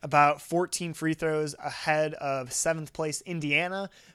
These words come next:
But, but again, the Sky also play at such a fast pace that that inflates their numbers. And so they're, they're well behind the Aces. And I would fully expect the Aces to probably beat them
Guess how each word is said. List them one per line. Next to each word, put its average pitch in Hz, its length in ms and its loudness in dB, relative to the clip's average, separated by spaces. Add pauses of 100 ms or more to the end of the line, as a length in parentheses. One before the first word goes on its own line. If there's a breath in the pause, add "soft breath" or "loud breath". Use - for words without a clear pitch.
But, 180 220 2
but 175 120 4
again, 202 240 0
the 156 60 -2
Sky 208 340 6
also 180 380 2
play 180 500 2
at 151 240 -2
such - 220 -6
a 160 60 -6
fast 156 480 -2
pace 262 380 -4 (180 soft breath)
that 143 120 -6
that 160 160 4
inflates 151 360 -4
their 156 240 0
numbers. 190 580 0 (360 soft breath)
And 165 180 -2
so 165 280 4
they're, 175 240 2
they're 196 200 6
well 202 360 4
behind 160 580 -2
the 139 200 -8
Aces. 143 480 -6
And 135 220 -8 (720 soft breath)
I 151 80 2
would 170 180 2
fully 233 300 2
expect 214 380 0
the 208 80 -2
Aces 208 480 0
to 170 80 -8
probably 180 600 0
beat 190 280 -8
them 208 300 -2